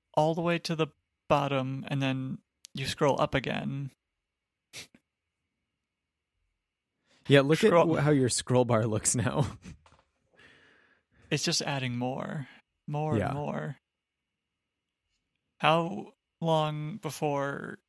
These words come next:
Speaker 1: Safari crashes?
Speaker 2: Mm-hmm. Or there's a Easter egg, right? You get to one hundred and you get a, uh,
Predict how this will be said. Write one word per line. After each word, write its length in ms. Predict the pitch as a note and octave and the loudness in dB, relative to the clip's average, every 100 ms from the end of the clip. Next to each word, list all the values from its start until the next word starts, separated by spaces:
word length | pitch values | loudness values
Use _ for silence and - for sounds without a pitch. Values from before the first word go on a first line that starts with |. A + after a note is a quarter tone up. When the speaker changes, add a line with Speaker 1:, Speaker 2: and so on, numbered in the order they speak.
| _ _ - | _ _ -10
Speaker 1:
Safari 420 | C#3+ D3+ B2+ - | -4 -2 -2 -2
crashes? 800 | - - - - D#3 D#3+ - - _ _ _ - | -4 -2 -4 -6 -4 -2 -2 -4 _ _ _ -4
Speaker 2:
Mm-hmm. 340 | A2 G#2 G2 A2 - _ _ _ _ _ _ _ _ _ _ _ - | -2 0 -2 -6 -12 _ _ _ _ _ _ _ _ _ _ _ 2
Or 240 | B2+ B2+ | 4 4
there's 400 | A#2 A2+ G#2 - - | 2 0 -2 -6 -6
a 180 | A2 G2 F2 F2+ A2+ | -4 -2 -2 -4 -4
Easter 340 | A2+ - F#2+ | -4 -2 -4
egg, 300 | F2+ - - | -4 -8 -12
right? 360 | A3 A#2 G#2+ - - | -6 -4 -2 -4 -6
You 120 | A#2 | -4
get 140 | A2 - | -4 -2
to 100 | A2 | -2
one 100 | G2 | 0
hundred 480 | G#2+ G#2 F#2 F#2 - | 0 0 0 -2 -4
and 220 | G2+ F#2+ | -4 -4
you 100 | F#2 | -2
get 160 | F#2+ F2 | -2 0
a, 280 | F2+ - - - _ - | -2 -4 -8 -18 _ -4
uh, 300 | G#2+ F#2+ | -4 -4